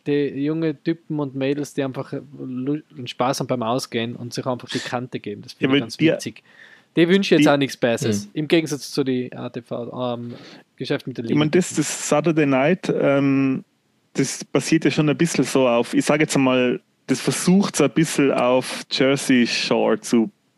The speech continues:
Speaker 2: basieren, oder? Weil Jersey Shore war ja auch sowas, oder? Das, das waren ja auch im Prinzip, ähm,
Speaker 1: Mhm.
Speaker 2: einfach, ich sag jetzt mal, stumpfes Gesaufe und Ausgegehe und, äh, da haben sich ja Karrieren entwickelt, dass das, äh, das ist ja einer von denen ist ja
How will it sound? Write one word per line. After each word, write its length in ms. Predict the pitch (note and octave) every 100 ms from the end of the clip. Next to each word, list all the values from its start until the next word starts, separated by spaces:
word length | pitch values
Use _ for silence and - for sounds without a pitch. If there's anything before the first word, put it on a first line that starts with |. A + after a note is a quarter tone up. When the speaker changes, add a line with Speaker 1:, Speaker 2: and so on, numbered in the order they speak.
| _
Speaker 2:
basieren, 500 | A#2+ A2 - A2+ G#2+
oder? 300 | G#2 A2+ D3+ - -
Weil 240 | A#2 B2+ - - - - - _ _ _ _ -
Jersey 420 | - D#3+ F#3 F3
Shore 280 | D#3 - D3+
war 100 | C#3+
ja 180 | C#3+ C3
auch 60 | D3
sowas, 380 | B2+ G2+ G2
oder? 200 | A2+ C3
Das, 180 | D#3 B2+
das 220 | - B2
waren 140 | C#3 C#3+
ja 160 | C#3+
auch 40 | C#3
im 100 | E3+
Prinzip, 460 | C#3+ C3+ E3 D#3+
ähm, 320 | - B2+ C3 C3+
Speaker 1:
Mhm. 240 | C#3+ D3 - _ - -
Speaker 2:
einfach, 240 | C3 C3+ D3
ich 240 | - D3
sag 100 | C#3
jetzt 160 | C#3 C#3+
mal, 180 | C3 B2
stumpfes 800 | - - D#3+ F3+ - C#3+ - -
Gesaufe 640 | - - - A#2 D#3+ D3
und 120 | C3+
Ausgegehe 1500 | - B2 D3 - - - - _ - B2 C3 C3+ E3+ D3+ -
und, 420 | D3 C3+ B2+ -
äh, 540 | - D3 D3+ C3 A#2+ A#2
da 180 | - B2
haben 120 | C3
sich 140 | D3 -
ja 100 | C3
Karrieren 500 | - B2+ A#2+ C3 D#3
entwickelt, 460 | C3 D#3 - C#3
dass 120 | B2+ -
das, 300 | C3 - -
äh, 200 | B2+ A#2+
das 180 | B2+ C3
ist 20 |
ja 80 | C3
einer 240 | A#2+ C#3+
von 180 | E3+ C#3
denen 240 | C3 C#3 C3
ist 160 | B2
ja 160 | C3